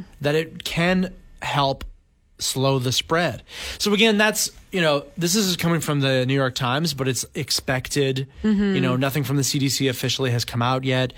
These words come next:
Speaker 1: You know, is it true? Do masks help? Don't they? Are they putting tons more masks into production? Well, yeah, I think they are. Why would they do that unless they have shown to be somewhat effective?
Speaker 2: Mm-hmm. At least in, like, hospitals and things like that, there's a reason they wear them.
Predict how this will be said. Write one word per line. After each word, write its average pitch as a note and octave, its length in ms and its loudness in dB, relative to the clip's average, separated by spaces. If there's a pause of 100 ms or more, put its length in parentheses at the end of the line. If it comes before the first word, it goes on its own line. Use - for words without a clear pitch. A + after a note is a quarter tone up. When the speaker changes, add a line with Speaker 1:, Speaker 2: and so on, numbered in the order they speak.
(340)
Speaker 1:
You A#2+ 80 -2
know, A#2+ 120 -2
is D3+ 220 0
it D3 140 0
true? C#3+ 580 2
Do D3 300 0
masks D3 400 0
help? C3+ 340 0
Don't C#3+ 300 0
they? C#3 420 2 (100)
Are D3+ 140 0
they C#3+ 200 0
putting D3 440 0
tons C#3 260 -2
more C#3+ 160 0
masks C3+ 520 -2
into D#3+ 240 -2
production? C#3 560 0 (320)
Well, C#3+ 160 0
yeah, D#3 180 4
I C3+ 60 2
think D3+ 140 -2
they C3+ 120 2
are. C#3+ 240 2
Why B2+ 200 2
would C#3+ 120 0
they C3+ 80 0
do C3 180 0
that C3+ 120 0
unless B2+ 320 0
they C3 240 0
have A#2+ 340 -2 (120)
shown B2+ 260 0
to A#2+ 80 -2
be A#2+ 80 -2
somewhat B2+ 340 0
effective? C3 540 0
Speaker 2:
Mm-hmm. F#3 240 -2
At G3 100 0
least G3 220 -2
in, F3 120 -2
like, D#3+ 220 -2
hospitals F#3 480 -2
and E3 80 -2
things D3+ 180 -4
like A#2+ 140 -6
that, C#3 220 -4
there's D#3 180 -4
a C#3+ 60 -4
reason C#3+ 300 -4
they C#3 100 -2
wear G#2 200 -2
them. C#3 360 -4